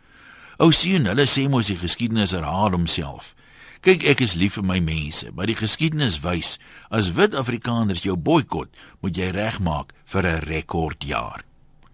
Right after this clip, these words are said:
Ek het maar liewe nie geantwoord nie. Ek het nie eers geweet, oupa is 'n joiner nie.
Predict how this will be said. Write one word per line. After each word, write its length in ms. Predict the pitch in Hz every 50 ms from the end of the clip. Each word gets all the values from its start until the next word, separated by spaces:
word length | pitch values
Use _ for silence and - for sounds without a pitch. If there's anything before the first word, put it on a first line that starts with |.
| - - - - - - - - - - - - -
Ek 140 | - 135 156
het 100 | 175 170
maar 100 | 180 160
liewe 220 | 135 151 196 247
nie 120 | 247 240 202
geantwoord 680 | 101 - - 143 170 143 101 87 80 76 71 - -
nie. 140 | 71 - - - _ _ _
Ek 140 | - 143 -
het 120 | - 160 143
nie 140 | 139 85
eers 140 | 78 87 -
geweet, 480 | - 151 147 190 247 269 - - - - -
oupa 480 | - 165 170 143 - 90 78 71 - -
is 180 | 87 - -
'n 60 | 85 80
joiner 520 | - 101 127 170 196 202 175 131 95 -
nie. 160 | - - -